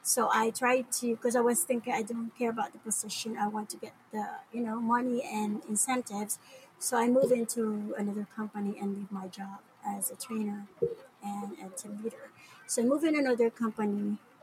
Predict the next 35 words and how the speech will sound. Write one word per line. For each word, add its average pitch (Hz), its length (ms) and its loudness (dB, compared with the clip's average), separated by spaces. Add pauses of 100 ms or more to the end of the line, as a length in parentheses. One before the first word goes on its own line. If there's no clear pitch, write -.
here 220 180 4
in 226 120 2
Manila. 208 400 0
This 226 220 0
is 240 200 0
where 220 240 6
I 214 280 4
work 208 280 0 (120)
with 208 100 0
Wes 208 420 2 (520)
and 262 160 4
Ulrika. 240 360 6
This 277 220 2
is 339 220 2
where 269 420 6
I 240 200 8
realize 208 680 2
now 208 320 -2
my, 220 260 0 (1120)
my, 233 720 8
uh, 214 220 2 (280)
living 233 520 6
here 226 240 6
in, 214 500 -2
in 202 400 -4
the 202 60 -16 (120)
call 240 200 8
center, 214 340 0
or 208 160 -4
my 220 160 0
calling 247 560 6
here, 220 140 2
is 214 200 -2
not 220 320 -6
just - 480 2